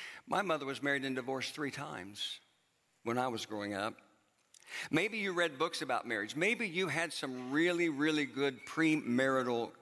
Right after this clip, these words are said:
counseling. But the question remains, where did you learn about marriage?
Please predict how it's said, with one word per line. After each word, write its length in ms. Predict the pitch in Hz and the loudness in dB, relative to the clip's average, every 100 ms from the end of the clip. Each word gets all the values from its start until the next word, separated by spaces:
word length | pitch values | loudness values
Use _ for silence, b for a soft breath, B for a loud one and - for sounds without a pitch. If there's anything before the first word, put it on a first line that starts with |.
| - - | -12 -4
counseling. 640 | 160 147 139 - 120 101 | -2 -2 -4 -6 -6 -4
But 160 | 117 131 | -4 -4
the 80 | |
question 460 | 127 - 208 - 151 | -6 -2 -2 0 2
remains, 580 | 131 127 139 110 120 - B B B B | 2 2 2 0 -2 -6 B B B B
where 380 | 127 170 220 226 | 0 2 2 0
did 200 | 226 139 | -2 0
you 380 | 131 143 143 | 2 4 4
learn 680 | 139 127 127 107 104 113 120 110 - - | 0 0 -2 0 -2 -4 -6 -10 -8 -6
about 520 | 117 92 90 104 - - _ - | -2 -2 -2 -4 -10 -18 _ -8
marriage? 800 | 160 196 175 104 98 - - | -2 0 2 0 0 -4 -4